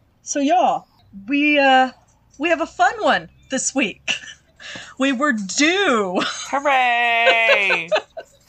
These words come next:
Speaker 2: Good news?
Speaker 1: Um,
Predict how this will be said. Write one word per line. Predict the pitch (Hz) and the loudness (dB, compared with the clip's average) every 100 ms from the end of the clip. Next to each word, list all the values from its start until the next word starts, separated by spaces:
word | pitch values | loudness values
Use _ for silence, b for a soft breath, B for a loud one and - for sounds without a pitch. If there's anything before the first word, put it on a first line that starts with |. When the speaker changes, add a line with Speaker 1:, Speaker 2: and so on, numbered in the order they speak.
| - | -6
Speaker 2:
Good | 262 277 294 | -2 0 0
news? | 302 415 453 453 480 494 - - - - B B B B B B | -2 -2 0 -2 -4 -4 -4 -4 -6 -10 B B B B B B
Speaker 1:
Um, | - 440 508 571 605 | 2 4 4 4 4